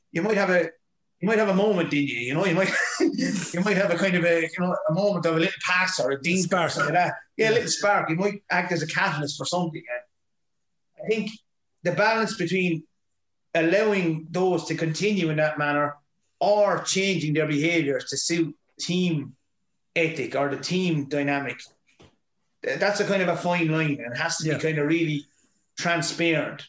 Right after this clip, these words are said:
Speaker 1: And the last message, I'll, and I'll finish with this, is there's times in coaching where you have to be completely open and transparent, and there's other times where you have to be confidential.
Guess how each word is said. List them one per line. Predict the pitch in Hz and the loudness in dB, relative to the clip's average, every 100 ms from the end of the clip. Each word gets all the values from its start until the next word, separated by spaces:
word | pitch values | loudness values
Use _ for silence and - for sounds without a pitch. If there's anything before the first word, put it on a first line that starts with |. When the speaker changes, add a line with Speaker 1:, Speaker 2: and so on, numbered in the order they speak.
| _ _ - | _ _ -6
Speaker 1:
And | 156 165 | -2 0
the | |
last | 196 220 202 | 2 2 0
message, | 190 170 131 | -2 -2 -2
I'll, | 151 143 | -2 -2
and | 147 147 | -2 -2
I'll | 139 | -4
finish | 185 175 156 | -2 -2 -4
with | 139 | -2
this, | 160 156 | -2 -4
is | 131 123 - _ _ _ _ _ _ _ _ _ - | -6 -10 -12 _ _ _ _ _ _ _ _ _ -4
there's | 156 151 | -2 0
times | 196 220 196 165 | 0 0 0 0
in | 160 | 0
coaching | 175 175 156 139 | 0 0 -2 -2
where | 147 | -2
you | |
have | 143 156 | 0 -2
to | 135 | -2
be | 156 147 - | -4 -4 -8
completely | 139 - 165 196 - 143 143 | -14 -6 -2 -2 -2 -4 0
open | 165 165 - 123 - | 0 0 -4 -10 -10
and | - | -8
transparent, | 143 143 - 143 139 - _ _ _ _ _ | -4 -4 -4 -2 -2 -6 _ _ _ _ _
and | 139 | -4
there's | 139 139 | -2 0
other | 175 156 | 0 0
times | 147 143 127 - - | 0 -2 -4 -8 -4
where | 139 | -2
you | 143 | -2
have | - | -2
to | 143 | -4
be | |
confidential. | 147 147 135 147 143 | -4 -4 -2 -2 -4